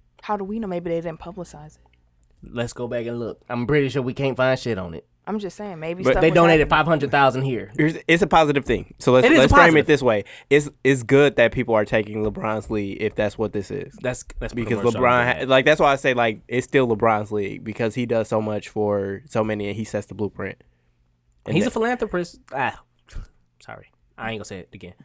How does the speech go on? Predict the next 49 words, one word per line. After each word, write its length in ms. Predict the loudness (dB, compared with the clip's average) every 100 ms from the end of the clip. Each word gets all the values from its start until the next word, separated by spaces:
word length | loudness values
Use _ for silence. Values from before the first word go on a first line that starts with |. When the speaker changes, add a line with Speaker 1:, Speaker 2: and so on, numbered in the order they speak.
| _
Speaker 2:
But 260 | 2 2 2
Speaker 1:
You 80 | 4
Speaker 2:
yeah, 60 |
Speaker 1:
almost 240 | 4 4 2
Speaker 2:
that's 160 | -2 0
Speaker 1:
had 40 | 0
it. 40 | 0
You 100 | 0
weren't 180 | 0 0
that 280 | 4 4 6
Speaker 2:
<laughs> 20 |
Speaker 1:
far 100 | 8 8
off. 300 | 10 10 8
Speaker 2:
I, 240 | 6 4 2
but 300 | 2 2 0
I 40 |
slurred 240 | -2 -2 -2
a 20 |
little 100 | -4
bit, 140 | -8 -8
so 80 | -8
I 80 | -8
need 160 | -10
to 140 | -14 -18 _ -20 _
let 180 | -10 -10
that 120 | -8
go. 180 | -10 -12 -2
Anyways. 420 | 2 2 2 4 4
<laughs> 60 | 4 2 4 4 2 2 0 0 -12 -16 -20 -4
But, 220 | 2 6
I 80 | 6
mean, 160 | 4 2
he's, 400 | -2 -4 -10 -8
he's 380 | -8 -6 -8
leading 300 | -4 -2 0
the 40 | -2
charge 380 | 0 0 2 0
on 80 |
a 40 | -2
lot 200 | -2 -2
of 60 |
community 440 | -4 -8 -8 -8 -12 _ -4
outreach 440 | -4 -4 -10 -12
things 400 | -10 -10 -10 -10
that 100 | -8
a 60 | -4
lot 100 | -6
of 60 |
people 560 | -6 -12 -10 -10 -12